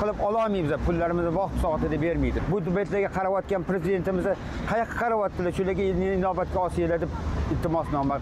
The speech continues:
kiritaman bu so'zim bilan. Iltimosim shu ediki, men mana shu Yunusobod hududida o'n olti, o'n oltida yashayman, o'zim mana shu o'n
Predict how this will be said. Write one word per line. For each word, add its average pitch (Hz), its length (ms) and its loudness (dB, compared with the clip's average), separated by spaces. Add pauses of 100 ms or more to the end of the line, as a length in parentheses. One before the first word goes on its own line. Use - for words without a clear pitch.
(140)
kiritaman 113 440 -2
bu - 60 -2 (120)
so'zim - 300 -2
bilan. - 180 -2 (680)
Iltimosim 208 560 -2
shu 208 140 -2
ediki, 214 420 0
men 214 180 0
mana 202 140 0
shu 196 100 -2
Yunusobod 208 600 0
hududida 190 400 0
o'n 196 160 0
olti, 196 300 -2
o'n 196 140 0
oltida 190 340 0
yashayman, 208 380 0 (100)
o'zim 175 140 0
mana 170 140 0
shu 175 100 -2
o'n 185 120 0